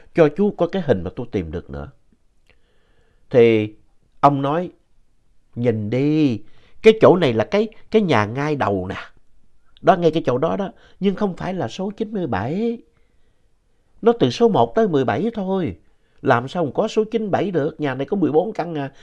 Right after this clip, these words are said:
Cái con đường này có mười bốn căn nhà thôi." Rồi ông ấy mới hỏi hàng xóm là một anh chàng chuyên đi giao hàng. Anh ta là người rất thuộc đường khu này. Thì ông đúng nói, "Khu mình chỉ có mười bốn, làm gì có chín bảy.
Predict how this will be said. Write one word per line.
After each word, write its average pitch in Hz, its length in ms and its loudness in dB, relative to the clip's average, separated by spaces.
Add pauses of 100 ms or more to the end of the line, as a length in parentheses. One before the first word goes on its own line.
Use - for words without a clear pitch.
Cái 214 120 2
con 185 200 0
đường 131 160 0
này 143 80 -2
có 185 100 -6
mười 165 140 0
bốn 180 200 0
căn 170 140 -8
nhà 139 200 -6
thôi." 165 340 -4 (1080)
Rồi 101 160 2
ông 139 160 2
ấy 165 140 0
mới 190 120 -4
hỏi 123 180 -2
hàng 113 200 -8
xóm 156 320 -6
là 139 100 -2
một 98 120 -4
anh 113 120 -6
chàng 87 240 -4 (100)
chuyên 190 220 -4
đi 170 80 -6
giao 147 240 -4
hàng. 95 260 -6 (680)
Anh 147 140 2
ta 147 140 0
là 123 140 -2
người 98 140 -4
rất 165 240 -4
thuộc - 240 -4
đường 95 200 -6
khu 135 200 -10
này. 98 220 -8 (380)
Thì - 80 -2
ông 151 160 0
đúng 165 160 -8
nói, 190 240 -6 (760)
"Khu 180 200 4
mình 139 240 4
chỉ 143 140 0
có 220 180 2
mười 143 180 4
bốn, 202 280 6
làm 131 200 0
gì 127 80 -2
có 185 180 -4
chín 226 220 -4
bảy. 165 280 -2